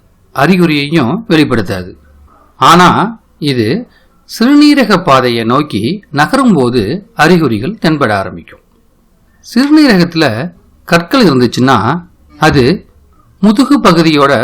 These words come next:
ஒரு பக்கத்துல, அப்புறம் அடி வயிற்று பகுதியில எல்லாம் கடுமையான வலியை ஏற்படுத்தும். இந்த சிறுநீரக கல்லு சிறுநீரக பாதையில நகர்ந்து செல்லும் போது இன்னும் தீவிரமா இந்த வலி இருக்கும். சிறுநீர்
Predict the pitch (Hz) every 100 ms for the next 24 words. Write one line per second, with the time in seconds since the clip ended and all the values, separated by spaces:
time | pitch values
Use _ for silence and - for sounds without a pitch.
0 | 170 135 165 170 - 127 104 107 110 110
1 | _ - 160 180 127 196 - 143 190 254
2 | 208 170 123 117 113 107 110 135 131 117
3 | 196 - _ _ _ - 170 214 220 208
4 | 240 185 131 165 131 104 92 92 - -
5 | - - - - _ _ - 160 143 -
6 | 175 226 226 156 117 120 107 127 240 -
7 | _ _ _ - 196 233 262 240 190 175
8 | 139 131 117 110 147 202 143 185 226 214
9 | 180 147 127 123 143 113 180 202 185 269
10 | 190 175 170 170 175 117 175 - 165 120
11 | 113 110 - - - _ _ _ _ _
12 | _ _ - - 294 311 320